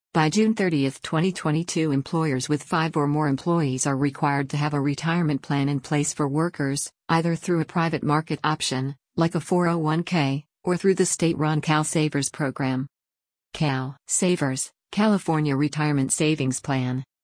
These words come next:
A byproduct of state-mandated retirement legislation,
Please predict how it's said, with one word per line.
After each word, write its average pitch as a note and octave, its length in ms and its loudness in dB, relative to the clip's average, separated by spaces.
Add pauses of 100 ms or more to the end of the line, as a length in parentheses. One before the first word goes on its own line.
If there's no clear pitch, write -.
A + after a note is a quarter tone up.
(440)
A F#3 100 2
byproduct E3 680 0
of D3 80 0
state-mandated D3+ 880 0
retirement D#3+ 580 0
legislation, D3+ 880 -2